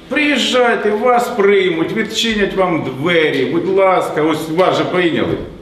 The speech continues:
Ну, нема незручного, як кажуть, звичайним способом, там роздяглись не там, не так пройшли і так далі.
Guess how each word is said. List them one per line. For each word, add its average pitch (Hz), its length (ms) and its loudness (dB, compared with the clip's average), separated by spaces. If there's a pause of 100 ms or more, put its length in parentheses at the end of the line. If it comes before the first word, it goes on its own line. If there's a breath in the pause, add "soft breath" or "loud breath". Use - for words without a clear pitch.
(380)
Ну, 254 180 0
нема 196 720 0
незручного, 190 640 2
як 156 200 2
кажуть, 135 460 0
звичайним 135 720 0
способом, 104 480 -2 (120)
там 113 180 0
роздяглись 127 560 0
не 117 100 -2
там, 113 280 -2
не 120 100 2
так 131 260 0
пройшли 123 420 0
і 101 100 0
так 107 220 -4
далі. 101 220 0